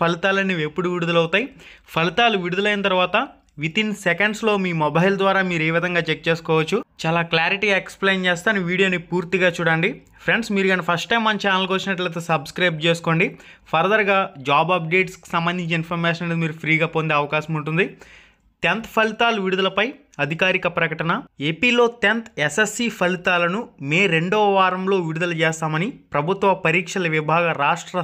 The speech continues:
సంచాలకుడు డి దేవానంద రెడ్డి తెలిపారు. ప్రస్తుతం స్పాట్ వాల్యుయేషన్ నలభై నాలుగు శాతం పూర్తయిందని, ఈ నెల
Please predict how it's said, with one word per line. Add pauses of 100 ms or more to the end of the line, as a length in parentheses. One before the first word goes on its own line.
సంచాలకుడు (600)
డి (220)
దేవానంద
రెడ్డి
తెలిపారు. (180)
ప్రస్తుతం (320)
స్పాట్
వాల్యుయేషన్
నలభై
నాలుగు
శాతం (100)
పూర్తయిందని, (520)
ఈ
నెల